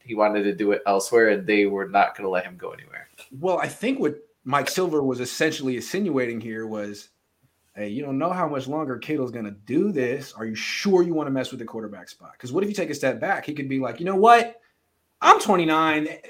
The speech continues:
Speaker 2: W W E's pay, offering a lot of money, whatever. I don't, th-, this is a waste of my time,' is essentially what he was saying. Like, he could just walk away."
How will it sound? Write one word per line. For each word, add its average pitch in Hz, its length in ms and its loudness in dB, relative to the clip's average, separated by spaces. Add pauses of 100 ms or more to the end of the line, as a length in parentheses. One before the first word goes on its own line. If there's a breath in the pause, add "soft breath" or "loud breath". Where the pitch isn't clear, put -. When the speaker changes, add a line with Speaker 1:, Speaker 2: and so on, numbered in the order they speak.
(120)
Speaker 2:
W 190 240 0
W 139 220 2
E's 131 160 4
pay, 131 200 -10
offering 131 360 -2
a 117 60 -8
lot 123 180 -2
of 113 80 -8
money, 120 260 -10
whatever. 113 400 -6
I 127 60 0
don't, 135 160 -2
th-, 147 140 -2
this 151 180 -4
is 131 100 -6
a 123 60 -10
waste 120 260 -8
of 113 40 -16
my 98 80 -12
time,' - 180 -20 (340)
is 180 120 0
essentially 196 340 8
what 156 120 4
he 135 100 4
was 127 120 -2
saying. 90 180 -10 (640)
Like, 131 120 0
he 226 120 4
could 220 160 2
just 165 160 4
walk 165 260 6
away." 123 240 -4